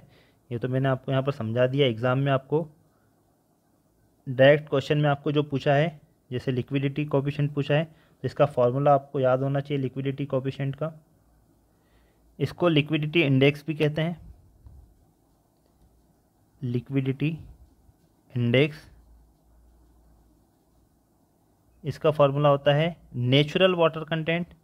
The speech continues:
ये नेचुरल वाटर कंटेंट है,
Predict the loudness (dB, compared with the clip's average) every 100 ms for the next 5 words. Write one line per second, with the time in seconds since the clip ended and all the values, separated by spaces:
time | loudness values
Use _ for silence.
0 | _ _ _ _ _ _ _ -18 -10 -6
1 | -4 -4 -4 -2 0 0 -2 -10 -8 -4
2 | -2 -4 -6 -14